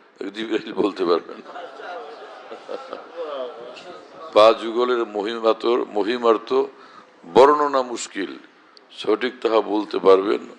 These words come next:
হয়তো জিবরাইল। হ্যাঁ, কিছু ব্যা-, ব্যাখ্যা না করলে তো কিছু বুঝতো না তোমরা। হ্যাঁ, অনেক বিষয় আছে এরকম,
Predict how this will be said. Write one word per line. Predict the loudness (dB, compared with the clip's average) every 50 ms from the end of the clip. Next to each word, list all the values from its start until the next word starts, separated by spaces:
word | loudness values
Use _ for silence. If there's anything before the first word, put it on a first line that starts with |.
| -2 2
হয়তো | 4 6 6 4 2 -4 -6
জিবরাইল। | -6 -6 -6 -4 -2 0 0 0 -2 -2 -4 -10 -14 -20 -20 -20 -20 -20 -18 -16 -14 -12 -12 -12 -12 -12 -12 -12 -12 -12 -12 -12 -12 -12 -10 -10 -8 -8 -8 -8 -8 -10 -10 -10 -10 -10 -10 -10 -12 -12 -8 0 4
হ্যাঁ, | 6 6 6 6 4 0 -4 -8 -12 -16 -20 -20 -20 -20 -20 -20 -20 -20 -20 -20 -20 -20 -20 -16 -12
কিছু | -8 -4 -4 -2 2
ব্যা-, | 4 4 4
ব্যাখ্যা | 6 6 4 2 4 4 4 6
না | 6 6 4
করলে | 2 0 -2 -4 -4
তো | -6 -8
কিছু | -8 -8 -8 -8 -8
বুঝতো | -8 -8 -8 -4 0 2 2
না | 2 2 0
তোমরা। | -2 -4 -6 -4 -4 -6 -6 -8 -10 -14 -18 -18 -18 -18 -18 -18 -18 -16 -16 -16 -14 -14 -14 -10 -8 -4 -2
হ্যাঁ, | 0 0 0 0 -2 -4 -6 -8 -8 -10 -10 -10 -10 -10 -10 -10 -10 -8 -8 -8 -8 -8 -8 -8 -8 -8 -6 -6 -8 -8 -8 -8 -8 -8 -8 -8 -8 -6 -6 -6 -6 -6 -8 -8 -6 -8 -8 -8 -10 -10 -10 -10 -12 -12 -14 -16 -6 2
অনেক | 6 8 8 8 8 6 2
বিষয় | 0 -2 2 6 8 10 10 10
আছে | 8 6 6 4
এরকম, | 6 6 4 4 4 4 2 2 -2